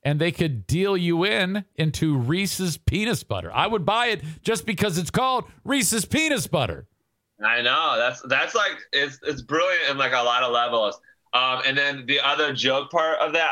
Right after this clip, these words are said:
Speaker 2: obviously, is that, um, if you, up to that point in your life, did not know that you were allergic to peanuts, it's gonna be a pretty good way to find out.
Speaker 1: Well,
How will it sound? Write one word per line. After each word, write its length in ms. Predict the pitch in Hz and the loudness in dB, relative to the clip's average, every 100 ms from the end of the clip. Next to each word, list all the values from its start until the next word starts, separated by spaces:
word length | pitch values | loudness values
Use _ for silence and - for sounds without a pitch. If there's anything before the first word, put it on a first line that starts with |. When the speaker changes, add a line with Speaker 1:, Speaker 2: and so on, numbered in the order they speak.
| 147 | 0
Speaker 2:
obviously, 400 | 151 165 - 165 165 | 0 -2 -2 0 0
is 560 | 165 170 131 135 123 110 | 0 0 0 0 -2 -2
that, 380 | 131 123 120 - | 0 2 2 2
um, 440 | 117 113 110 101 _ _ 123 | 2 2 0 -4 _ _ -2
if 240 | 123 120 | -2 -2
you, 580 | 123 127 123 120 110 - _ _ - | -2 0 0 0 -2 -8 _ _ -4
up 220 | 135 135 | -2 -2
to 80 | 135 | -2
that 180 | 131 120 | -2 0
point 220 | 135 135 | -2 0
in 40 | |
your 120 | 123 110 | 0 0
life, 300 | 113 120 113 | 0 -2 -2
did 180 | 113 | -2
not 220 | 110 110 113 | 0 0 2
know 180 | 110 | 0
that 140 | 110 107 | 0 0
you 100 | 110 | 0
were 120 | 104 | 0
allergic 340 | 104 107 110 107 | 0 -2 -4 -10
to 100 | 101 | -8
peanuts, 600 | 113 110 120 151 - - _ _ - | -4 0 0 -2 -8 -20 _ _ -6
it's 200 | 123 120 | -4 -2
gonna 120 | 131 | -2
be 80 | 127 | -2
a 60 | 120 | -2
pretty 240 | 143 131 | -2 -2
good 140 | 123 117 | 0 0
way 100 | 113 | 0
to 100 | 107 | 0
find 300 | 107 101 98 | 0 0 0
out. 280 | 101 98 - - _ _ _ _ _ _ - - _ _ _ _ _ _ _ _ | 0 0 -4 -10 _ _ _ _ _ _ -20 -20 _ _ _ _ _ _ _ _
Speaker 1:
Well, 160 | - | -20